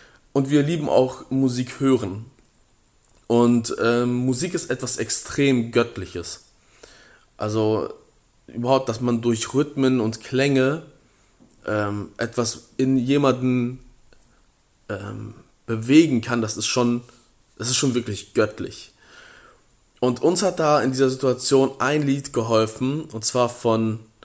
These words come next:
Hillsong, Young and Free, das Lied Highs and Lows. Ihr könnt euch das gern, äh, nach diesem Livestream oder nach der Podcast-Folge einmal anhören. Highs and Lows, also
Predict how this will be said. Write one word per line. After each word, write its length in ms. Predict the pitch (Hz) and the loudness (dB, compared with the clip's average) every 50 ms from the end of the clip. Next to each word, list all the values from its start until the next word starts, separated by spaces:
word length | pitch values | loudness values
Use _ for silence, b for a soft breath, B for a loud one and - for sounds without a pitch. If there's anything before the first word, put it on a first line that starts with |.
| b b b b b b b b | b b b b b b b b
Hillsong, 720 | - 147 151 156 151 151 - 160 156 160 160 160 165 - - | -4 0 2 2 2 2 2 2 2 2 0 -2 -4 -8 -8
Young 280 | - 117 123 127 143 165 | -4 -2 0 0 2 2
and 140 | 156 151 151 | 0 0 -2
Free, 440 | - - 131 127 123 123 127 135 131 - - _ _ _ _ | -4 -2 0 0 0 0 -2 -4 -6 -12 -20 _ _ _ _
das 300 | - - 113 113 - - | -8 -6 -4 -4 -4 -2
Lied 580 | 120 113 113 110 110 110 107 107 - - - - b b b b b b b b b b b - - | -2 0 0 0 0 -2 -2 -4 -8 -10 -10 -12 b b b b b b b b b b b -12 -4
Highs 420 | 123 120 120 120 120 120 - - | 0 2 2 4 2 2 -2 -4
and 160 | 113 110 104 104 | -4 -6 -4 -2
Lows. 500 | 104 101 90 87 90 92 - - - - - - - _ _ _ _ _ - | 0 0 -2 -2 -6 -6 -6 -6 -6 -8 -12 -20 -20 _ _ _ _ _ -12
Ihr 100 | - 110 | -12 -8
könnt 220 | 110 123 120 113 117 | -4 -4 -4 -2 -4
euch 100 | 113 110 | -6 -4
das 300 | - 117 113 - - - | -2 -2 -2 -2 -2 0
gern, 360 | - 120 120 123 123 131 131 B B B B B B B B B B B - | 2 2 2 2 0 -2 -6 B B B B B B B B B B B -8
äh, 200 | - 107 107 107 | -6 -4 -4 0
nach 200 | 107 117 120 123 | 2 4 2 2
diesem 240 | 123 - 127 120 117 | 2 -2 -4 0 2
Livestream 600 | 117 117 123 135 135 - - - - 147 151 139 | 4 6 6 6 4 2 -2 0 0 -2 -2 -2
oder 160 | 87 95 104 104 | -2 -2 -2 -2
nach 160 | 104 104 - | -4 -4 -4
der 100 | 113 107 | -6 -6
Podcast-Folge 800 | 110 - 123 - - 139 120 - - - 127 120 123 127 117 - | -4 -6 -6 -6 -4 -2 -2 0 2 2 2 4 4 4 2 2
einmal 280 | - 113 113 110 98 | 2 0 2 2 0
anhören. 520 | - 107 127 147 143 143 139 139 143 151 143 - B B B B B B B B B B B B B - | 0 0 0 0 0 0 0 -2 -2 -4 -8 -12 B B B B B B B B B B B B B -4
Highs 400 | - 143 135 143 151 151 - - | 0 4 4 4 4 2 0 -2
and 180 | - 117 123 123 | -2 -2 0 0
Lows, 480 | 120 120 113 113 113 123 123 - - - - | 2 2 2 2 2 0 -2 -8 -12 -12 -10
also 540 | - 98 110 104 107 110 107 104 104 104 110 | -6 -4 -4 -2 -2 0 0 0 -2 -4 -8